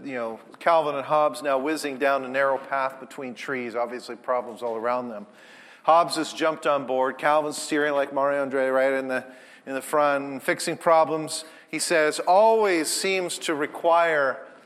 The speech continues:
personal change. And change means doing things that aren't fun." Well, I say phooey to that.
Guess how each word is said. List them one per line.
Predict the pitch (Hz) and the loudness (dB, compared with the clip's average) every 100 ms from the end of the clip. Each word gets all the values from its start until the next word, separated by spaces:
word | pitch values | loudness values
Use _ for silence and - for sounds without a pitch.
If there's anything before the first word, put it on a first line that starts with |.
| _ - | _ -12
personal | - 214 - 196 151 | 0 0 2 -2 -2
change. | 120 147 110 98 - - - _ _ _ _ _ _ _ _ - - - _ _ _ _ _ _ _ _ _ _ _ _ _ - | -4 -6 -8 -12 -18 -18 -20 _ _ _ _ _ _ _ _ -20 -20 -20 _ _ _ _ _ _ _ _ _ _ _ _ _ -8
And | 165 | -4
change | - 240 277 269 196 | 2 4 4 2 2
means | 214 196 | 0 0
doing | 160 208 220 | 0 2 2
things | 214 220 185 | 0 0 2
that | 208 | 4
aren't | 208 180 | 4 2
fun." | - 233 190 117 - - - | 4 6 4 2 -8 -18 -14
Well, | 151 180 180 170 180 - - - _ - | 0 4 4 2 -4 -18 -20 -20 _ -2
I | 170 233 | 2 2
say | - 233 | 2 -2
phooey | - 285 269 196 - - | 0 2 2 0 -4 -16
to | - 156 | -8 2
that. | 160 113 - | 2 2 -4